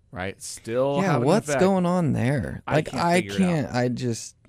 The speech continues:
Speaker 2: I don't
Speaker 1: I, I, I mean,
Speaker 2: understand
Speaker 1: there's,
Speaker 2: it.
Speaker 1: there's gotta be internal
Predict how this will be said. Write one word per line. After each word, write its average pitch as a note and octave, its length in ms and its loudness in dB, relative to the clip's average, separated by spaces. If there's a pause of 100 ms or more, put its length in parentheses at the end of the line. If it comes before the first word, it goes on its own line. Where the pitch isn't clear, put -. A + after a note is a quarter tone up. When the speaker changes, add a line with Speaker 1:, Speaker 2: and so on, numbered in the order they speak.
(340)
Speaker 2:
I A#2+ 40 -2
don't A#2+ 80 2
Speaker 1:
I, A#2+ 40 4
I, - 20 6
I - 40 6
mean, A#2+ 80 6
Speaker 2:
understand B2 420 4
Speaker 1:
there's, G2+ 100 4
Speaker 2:
it. - 60 -6
Speaker 1:
there's E3 180 -4
gotta E3 240 0
be D#3 160 -8
internal C3 680 -6